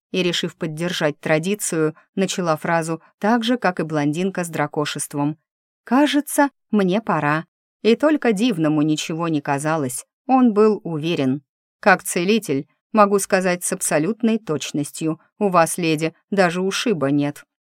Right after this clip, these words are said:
произнес эльф после того, как с его пальцев сорвалось сканирующее заклинание.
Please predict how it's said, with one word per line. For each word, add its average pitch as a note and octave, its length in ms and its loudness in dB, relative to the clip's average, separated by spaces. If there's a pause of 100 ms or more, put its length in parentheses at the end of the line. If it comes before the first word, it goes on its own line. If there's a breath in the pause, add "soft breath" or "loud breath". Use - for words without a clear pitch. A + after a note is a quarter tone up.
(120)
произнес F3+ 580 0
эльф F3 300 -6
после E3 360 -4
того, F3 360 0 (360 soft breath)
как A3 180 0
с - 60 -2
его C#4 260 4
пальцев A3+ 480 0
сорвалось D#3 640 0 (140)
сканирующее D#3+ 920 0
заклинание. D3+ 880 -2